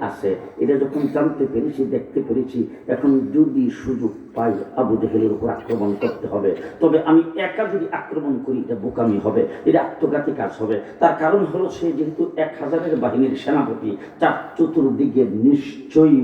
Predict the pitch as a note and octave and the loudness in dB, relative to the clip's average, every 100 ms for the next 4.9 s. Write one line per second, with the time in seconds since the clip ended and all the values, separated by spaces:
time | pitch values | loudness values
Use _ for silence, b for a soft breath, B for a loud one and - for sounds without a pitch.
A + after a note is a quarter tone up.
0 | G2+ A#2+ C3+ B2+ A2 G#2 - - B2+ A#2+ | 2 2 2 2 0 -2 -6 -6 -2 -2
1 | - B D#3 C#3 C3+ E3+ E3+ D#3+ - C#3 | -2 B -2 -2 0 0 2 0 -2 -6
2 | B2 B2+ B2+ - - G2+ G2+ B2 A2+ - | -2 -2 -2 -4 -4 -4 0 -2 -2 -6
3 | B - F3 F3 - E3 - E3 D#3 - | B -4 0 0 2 0 2 2 2 0
4 | D#3+ D#3 D3+ D3+ E3+ - G#2+ D#3+ | -6 -6 0 4 4 2 0 0